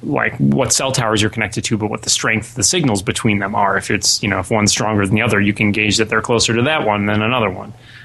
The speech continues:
Um, so they basically are collecting, I assume, just a lot of raw data. Now, what's important to remember, and, and what they said in their Q and A, is that the data that's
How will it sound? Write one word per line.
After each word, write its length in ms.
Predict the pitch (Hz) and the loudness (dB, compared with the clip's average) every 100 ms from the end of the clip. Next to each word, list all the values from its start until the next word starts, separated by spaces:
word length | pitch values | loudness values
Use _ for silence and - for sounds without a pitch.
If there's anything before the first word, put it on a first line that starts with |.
| - | -8
Um, 280 | 120 101 107 | -2 -2 0
so 280 | - 113 113 | 0 2 0
they 200 | 147 135 | 2 2
basically 420 | 160 160 143 127 | 2 0 0 0
are 100 | 113 | 0
collecting, 380 | - 117 110 110 | 0 -2 0 0
I 120 | 104 | 0
assume, 280 | 101 107 101 | 0 0 0
just 180 | 104 - | -2 -2
a 40 | |
lot 240 | 98 107 104 | 0 2 0
of 100 | 101 | 0
raw 300 | 110 113 104 | 2 2 2
data. 380 | 101 127 - - - | 0 0 0 -4 -2
Now, 240 | 151 147 | -2 -2
what's 720 | - 214 170 170 180 175 175 | -4 -2 0 0 0 -2 0
important 340 | 147 143 262 208 | 0 0 0 2
to 60 | |
remember, 540 | 131 131 262 190 113 127 | 4 4 4 2 2 2
and, 360 | - 131 123 | 2 2 2
and 120 | - 123 | 2 0
what 100 | 127 | 2
they 100 | 117 | 2
said 200 | 165 135 | 2 2
in 60 | |
their 140 | 120 110 | 2 0
Q 220 | - 120 | 2 2
and 80 | 151 | 4
A, 280 | 208 123 120 - | 2 0 -2 -6
is 140 | - 117 | -2 0
that 120 | 127 | 2
the 100 | 127 | 0
data 300 | 117 220 190 | 2 2 4
that's 200 | 151 147 | 2 0